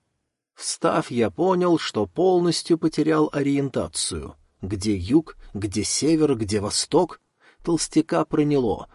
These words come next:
он начал звереть. «Я убью этого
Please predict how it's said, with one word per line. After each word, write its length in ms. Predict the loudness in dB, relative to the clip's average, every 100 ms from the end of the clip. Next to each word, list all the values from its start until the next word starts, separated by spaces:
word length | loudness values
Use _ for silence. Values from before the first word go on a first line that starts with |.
| _
он 320 | 0 0 2
начал 400 | 0 -2 0 -2
звереть. 600 | -2 -2 0 0 -6 -12 _ _
«Я 300 | -12 -4 2
убью 520 | 4 4 2 6 8 8
этого 320 | 8 6